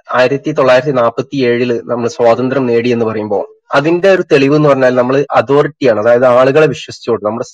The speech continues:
ചുറ്റുമുള്ള സമൂഹത്തെ വിശ്വസിച്ചുകൊണ്ടാണ് നമ്മളത് മനസ്സിലാക്കുന്നത്. അതുപോലെ നമ്മള് എനിക്കൊരു, ഏ, പിന്നെ ഒരു ഇരുന്നൂറ് വർഷം മുമ്പ് എനിക്കൊരു ഗ്രേറ്റ് ഗ്രാൻഡ് ഫാദർ ഉണ്ടായിരുന്നു എന്ന് ഞാൻ, ഞാൻ മനസ്സിലാക്കുന്നത് അത് എന്റെ ലോജിക്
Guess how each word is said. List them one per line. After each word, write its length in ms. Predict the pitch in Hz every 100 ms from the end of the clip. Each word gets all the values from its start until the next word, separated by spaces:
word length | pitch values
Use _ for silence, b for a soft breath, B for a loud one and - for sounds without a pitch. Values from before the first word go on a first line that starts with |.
| _
ചുറ്റുമുള്ള 360 | 127 - 135 143
സമൂഹത്തെ 540 | - 123 135 156 156
വിശ്വസിച്ചുകൊണ്ടാണ് 720 | 135 - 117 123 120 117 113
നമ്മളത് 360 | 113 110 110 - _ _ _ _
മനസ്സിലാക്കുന്നത്. 720 | 113 110 123 113 _ 98 92 - _ _ _ -
അതുപോലെ 380 | 180 190 196 196 - -
നമ്മള് 300 | 156 180 185 - _ _ _ _ _ _ _ _ _ -
എനിക്കൊരു, 600 | 147 156 180 175 170 -
ഏ, 400 | 135 127 123 80 - _
പിന്നെ 220 | 120 120 117 - - - - -
ഒരു 480 | - - 127 - _ _ _ _ - - - -
ഇരുന്നൂറ് 380 | 156 143 156 180
വർഷം 300 | 180 156 156
മുമ്പ് 320 | 131 131 123 -
എനിക്കൊരു 500 | 127 117 147 143 - 135
ഗ്രേറ്റ് 360 | 123 139 139
ഗ്രാൻഡ് 320 | - 127 123
ഫാദർ 320 | - 135 127 135
ഉണ്ടായിരുന്നു 640 | 110 113 113 117 117 98 139
എന്ന് 180 | 160
ഞാൻ, 240 | 180 156 151
ഞാൻ 160 | 147
മനസ്സിലാക്കുന്നത് 840 | 151 139 - 180 - 131 127 139 -
അത് 120 | 143
എന്റെ 160 | 160 160
ലോജിക് 460 | 139 143 156 165